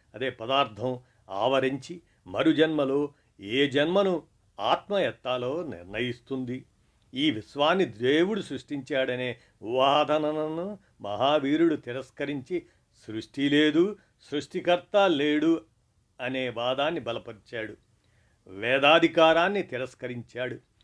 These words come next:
కర్మకాండలను, బ్రాహ్మణాధిక్యాన్ని తిరస్కరించాడు. మౌర్య చంద్రగుప్తుడు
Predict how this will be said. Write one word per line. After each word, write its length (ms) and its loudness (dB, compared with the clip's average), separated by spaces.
కర్మకాండలను, 960 0
బ్రాహ్మణాధిక్యాన్ని 1300 -4
తిరస్కరించాడు. 920 -12
మౌర్య 400 4
చంద్రగుప్తుడు 880 -2